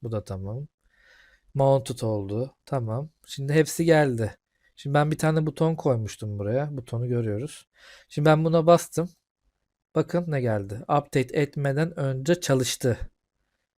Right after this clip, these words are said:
Yani buradaki sıralamada update olmadan önceki kısım çalıştı ilk başta. Before update. Tekrar geldim. Bir daha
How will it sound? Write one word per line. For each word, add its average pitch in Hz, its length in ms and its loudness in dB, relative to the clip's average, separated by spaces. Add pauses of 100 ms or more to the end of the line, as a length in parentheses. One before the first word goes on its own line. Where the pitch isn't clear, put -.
(120)
Yani 120 720 -4
buradaki 120 880 -6 (640)
sıralamada 117 1000 -2 (1200)
update 127 560 -2
olmadan 139 840 0 (720)
önceki 117 640 -4
kısım - 480 -14 (840)
çalıştı 95 480 -10
ilk - 180 -16
başta. - 460 -14 (200)
Before 120 400 -4
update. - 640 -10 (1500)
Tekrar 156 400 4
geldim. 120 540 -2 (460)
Bir 147 100 -2
daha 127 300 0